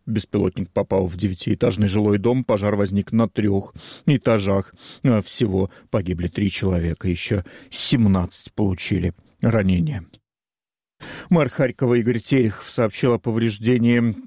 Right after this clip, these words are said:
а, восемнадцати многоквартирных и тринадцати частных домов. Три из них получили структурные повреждения.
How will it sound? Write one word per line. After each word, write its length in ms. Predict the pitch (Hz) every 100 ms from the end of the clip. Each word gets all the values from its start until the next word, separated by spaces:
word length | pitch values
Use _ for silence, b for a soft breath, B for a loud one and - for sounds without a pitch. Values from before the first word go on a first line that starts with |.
| -
а, 440 | 117 117 113 117
восемнадцати 720 | 113 117 - 123 117 - -
многоквартирных 1160 | 120 117 110 117 123 120 - 131 135 127 127 -
и 60 | 135
тринадцати 560 | 120 123 120 - -
частных 440 | - 123 - 123 113
домов. 420 | 120 117 120 -
Три 180 | 113 110
из 120 | 95
них 180 | 113 -
получили 420 | 113 110 - 113
структурные 640 | 107 131 - - 113 120 113
повреждения. 840 | 113 104 98 92 107 113 113 113